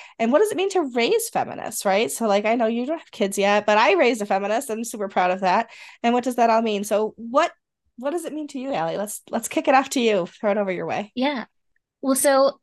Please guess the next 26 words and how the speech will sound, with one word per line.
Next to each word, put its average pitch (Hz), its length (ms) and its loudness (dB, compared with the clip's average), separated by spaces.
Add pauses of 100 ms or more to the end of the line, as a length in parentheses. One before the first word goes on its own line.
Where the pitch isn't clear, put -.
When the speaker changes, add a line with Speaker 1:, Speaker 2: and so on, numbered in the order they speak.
Speaker 2:
I 254 160 -2
think 285 300 2
it's 247 180 -2
cool 202 260 -4
that 208 160 0
we 208 100 -2
started 190 240 -2
off 190 100 -4
talking 185 340 -6
about 180 240 -4
drag, 180 480 -2
because 190 260 -6
I 185 100 2
think 185 360 -2
that 170 600 -4
I 202 60 0
had 226 160 2
to 262 80 0
explain 196 320 -2
to 196 80 -10
someone 185 280 -2
recently 170 840 -4 (300)
the 196 100 0
difference 190 420 0
between 175 920 -2 (280)
cross-dressing 190 1120 -2